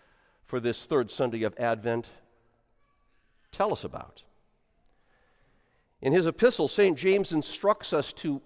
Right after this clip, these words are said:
do what? To cultivate a life of patience as we live in this oasis. He points out the examples first of a farmer.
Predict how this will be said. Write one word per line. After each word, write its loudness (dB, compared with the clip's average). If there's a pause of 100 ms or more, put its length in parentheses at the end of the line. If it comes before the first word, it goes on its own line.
(120)
do -4
what? -8 (320)
To -6
cultivate -8 (100)
a -2
life -4 (1300)
of -10
patience -12 (340)
as -12
we -8
live -4 (500)
in -6
this -12
oasis. -14 (680)
He -4
points 8
out 6 (880)
the 2
examples 4
first 4
of -4
a 6
farmer. 4